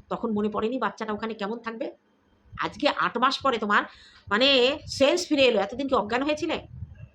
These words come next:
নাকি ভূতে ধরেছিল? ঘাট থেকে ভূত নেমে গেছে, তারপরে তোমার মনে পড়ছে এখন? তা বন্ধুরা, তোমরা কি বলতে চাও? তোমরা কি বলতে চাও যে এই যে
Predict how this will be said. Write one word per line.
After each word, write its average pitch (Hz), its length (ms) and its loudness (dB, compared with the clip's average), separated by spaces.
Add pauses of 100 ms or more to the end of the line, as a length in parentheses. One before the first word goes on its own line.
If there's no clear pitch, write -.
(160)
নাকি 220 140 -2
ভূতে 214 300 0
ধরেছিল? 233 280 2 (1120)
ঘাট 214 180 0
থেকে 285 140 -2
ভূত 220 260 -4
নেমে 240 200 2
গেছে, 339 220 2 (840)
তারপরে 196 300 2
তোমার 359 180 4
মনে 359 160 4
পড়ছে 359 240 -2
এখন? 302 280 0 (640)
তা 262 100 0
বন্ধুরা, 294 320 4 (120)
তোমরা 330 240 2
কি 349 120 0
বলতে 226 260 4
চাও? - 180 -8 (800)
তোমরা 320 260 4
কি 370 120 6
বলতে 359 260 4
চাও 269 200 4 (380)
যে 247 160 2 (180)
এই 339 220 6
যে 320 160 6